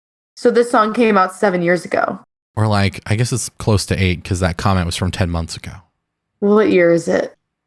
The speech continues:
Speaker 1: Twenty, okay, so that would be, like, twenty thirteen-ish?
Speaker 2: I can tell you exactly when this song is from.
Speaker 1: Okay.
Speaker 2: That helps.
Speaker 1: It,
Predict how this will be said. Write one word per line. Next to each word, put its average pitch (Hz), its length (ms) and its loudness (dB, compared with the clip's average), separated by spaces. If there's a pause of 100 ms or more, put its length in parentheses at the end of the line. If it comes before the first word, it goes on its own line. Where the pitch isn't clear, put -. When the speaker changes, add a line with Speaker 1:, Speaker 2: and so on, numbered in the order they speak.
Speaker 1:
Twenty, 208 500 2 (320)
okay, 202 180 2
so 190 120 -2
that 208 160 2
would 208 120 4
be, 196 140 2
like, 185 220 2 (100)
twenty 185 420 0
thirteen-ish? 233 1300 0
Speaker 2:
I - 40 0
can - 100 -8
tell 135 120 0
you 104 60 0
exactly 92 380 -2
when 85 120 -6
this 85 140 -8
song 76 220 -8
is 80 80 -10
from. 78 340 -8 (520)
Speaker 1:
Okay. 196 420 0
Speaker 2:
That 82 40 -6
helps. - 440 -10 (400)
Speaker 1:
It, 208 180 4